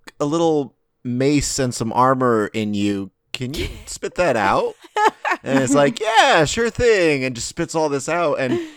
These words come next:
Speaker 1: here it is moving at a fifteen foot movement speed to keep up with the party. <laughs>
Speaker 2: Uh, and we realized eventually he could not continue to adventure with us because he was, well,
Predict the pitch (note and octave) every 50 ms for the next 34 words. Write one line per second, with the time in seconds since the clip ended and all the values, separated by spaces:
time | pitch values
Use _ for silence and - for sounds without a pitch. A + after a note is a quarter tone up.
0 | - _ - - D#3+ D#3+ E3+ E3 E3+ D#3+ C#3 C3+ D3+ D3+ C#3 D3 C#3+ C#3+ C3+ B2
1 | A#2 A2 G2+ F#2 - - - F#3 G3+ F#3+ - - - F#3+ F3 E3+ D#3+ C#3 - E3+
2 | - - D3 E3 D#3+ C#3 D3 C#3 B2+ - - - C#3+ C3+ B2+ A#2 F#2 A2+ A2 -
3 | - E3 D3+ - - D3 A#2+ C3 C3+ - - A2 - - C#3 C#3+ C#3 C3 A2+ A2
4 | A2 A#2+ - - - C4 C4 B3+ B3+ B3+ B3 B3 - C4 B3+ A#3+ B3+ A#3+ B3 B3+
5 | C4 C4+ C4 B3+ B3 A#3+ A#3 A3+ - C4+ A#3+ A3+ B3 - - A3+ - C4 G#3+ F#3
6 | G#3+ G#3 F#3+ - _ - D#4 B3 - C4 G#3 G#3+ A3 - B3 - A#3 - - G3
7 | G#3 - B3+ G3+ F#3+ F3+ E3+ G3 - - - G3+ F#3 - G3+ F3+ F3+ F3+ F#3 -
8 | - - _ _ _ - G3 E3+ E3+ E3 D#3+ E3+ - - _ _ _ _ _ _
9 | _ _ _ _ _ _ _ _ _ - - G#3+ A3 G#3+ G3 F#3+